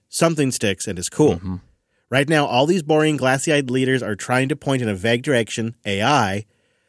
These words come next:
Speaker 1: while at the same time killing their golden goose, given that they have no real vision of their own. They really need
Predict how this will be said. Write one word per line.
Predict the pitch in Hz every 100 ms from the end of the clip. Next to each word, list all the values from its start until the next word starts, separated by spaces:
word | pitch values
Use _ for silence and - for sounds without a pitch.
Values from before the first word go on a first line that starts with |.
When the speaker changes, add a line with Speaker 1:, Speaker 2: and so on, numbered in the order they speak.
| _
Speaker 1:
while | -
at | 120
the | -
same | - 135
time | 139 127 117
killing | - 151 156 160
their | 151
golden | 131 135 139 131
goose, | 135 151 104
given | - 131 139
that | 135
they | 131
have | 120 117
no | 107 131
real | 135 139 104
vision | 95 151 160
of | 135
their | 110 113
own. | 135 147
They | 131
really | 95 120 135 135
need | 123 120